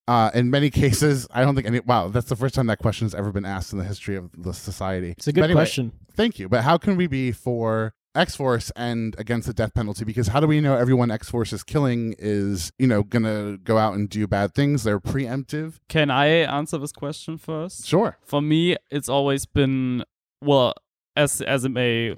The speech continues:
Speaker 3: like, have occurred to some people on this podcast and some of our listeners, I'm a utilitarian, but in the case of the death penalty, I don't, I'm not gonna say that there are not a lot of, uh, situations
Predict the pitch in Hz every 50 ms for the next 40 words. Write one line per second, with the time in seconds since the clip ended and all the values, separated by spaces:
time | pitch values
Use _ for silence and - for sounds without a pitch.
0 | - - - 127 113 110 107 - - 127 110 104 - 104 - - - 113 113 113
1 | 113 113 - - 127 - - - 113 110 113 113 113 113 113 113 107 - _ _
2 | _ _ _ _ _ _ - 131 120 - 131 113 110 113 117 120 - - - 107
3 | - - - 107 110 - - 113 101 - 107 107 101 113 101 104 104 104 101 -
4 | 117 117 110 104 117 123 123 120 120 117 - 123 110 110 101 - 110 107 107 107
5 | 107 101 113 110 107 120 127 123 123 123 - _ - - - - - _ _ _
6 | _ _ _ - 156 160 170 170 165 - - 135 123 123 131 - 147 139 - 156
7 | 135 117 131 113 110 - - - 135 123 113 117 120 120 117 - 135 135 117 -
8 | - 123 131 127 135 143 165 - - - 131 143 151 156 160 165 190 - - 165
9 | 165 160 143 - - 143 123 120 123 117 123 120 117 104 98 120 117 110 110 113
10 | 113 110 113 110 - - - 123 120 110 107 101 104 104 101 - - - - -
11 | 104 113 107 98 95 95 - - 143 131 - - 139 131 113 107 107 110 - -
12 | 127 117 110 113 117 113 - -